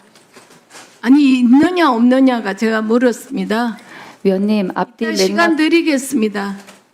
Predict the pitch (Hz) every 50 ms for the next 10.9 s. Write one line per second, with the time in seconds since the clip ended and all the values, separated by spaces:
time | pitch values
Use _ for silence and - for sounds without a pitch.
0 | _ _ _ _ _ _ _ _ _ _ _ _ - - _ _ _ _ _ _
1 | _ _ _ - - 196 196 220 220 220 220 220 202 175 330 311 311 320 339 202
2 | 196 180 185 185 185 202 208 202 185 185 - - - - 190 - - - 240 233
3 | 202 175 175 185 202 214 208 - 208 202 202 202 202 196 196 202 190 - 185 185
4 | 190 - 269 269 254 269 262 254 240 226 - 202 196 190 185 175 190 196 196 -
5 | 208 196 196 196 196 - - 180 185 185 190 190 185 180 180 - - - - -
6 | - - - - 185 180 180 180 180 175 - - - - - - - - 339 311
7 | 359 381 392 349 320 349 349 330 320 320 302 285 262 269 302 330 349 330 311 202
8 | 311 320 339 349 277 359 339 330 294 269 254 247 262 277 294 311 302 - 330 320
9 | 302 269 240 220 208 196 214 - - - - 320 330 339 359 349 311 339 311 254
10 | 254 311 320 339 339 339 330 302 277 269 226 254 277 302 302 285 240 202